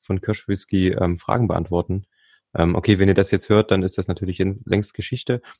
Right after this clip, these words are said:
Aber da bin ich gespannt, denn zumindest, ähm,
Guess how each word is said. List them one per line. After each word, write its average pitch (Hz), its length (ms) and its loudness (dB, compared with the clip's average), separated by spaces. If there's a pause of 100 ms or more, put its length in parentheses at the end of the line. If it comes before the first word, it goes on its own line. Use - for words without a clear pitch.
Aber 120 180 4
da 135 60 6
bin 135 100 6
ich 127 80 2
gespannt, 139 480 0 (1300)
denn 123 180 6
zumindest, 120 680 2 (100)
ähm, 98 440 2